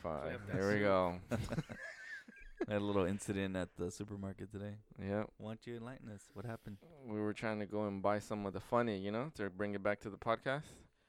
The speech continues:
Speaker 1: And then, uh, I come around to my, my vehicle, and, um, there's, um, looks like throw up on my,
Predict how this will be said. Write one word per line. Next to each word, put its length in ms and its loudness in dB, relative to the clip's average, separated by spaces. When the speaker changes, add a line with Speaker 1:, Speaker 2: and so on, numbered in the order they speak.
Speaker 1:
And 200 -6
then, 240 0
uh, 260 -2
I 40 -6
come 240 -6
around 280 0
to 100 -6
my, 380 -4
my 240 -6
vehicle, 600 -2
and, 260 -2
um, 300 -4
there's, 360 2
um, 380 -2
looks 200 0
like 80 -2
throw 200 12
up 220 4
on 120 0
my, 340 -4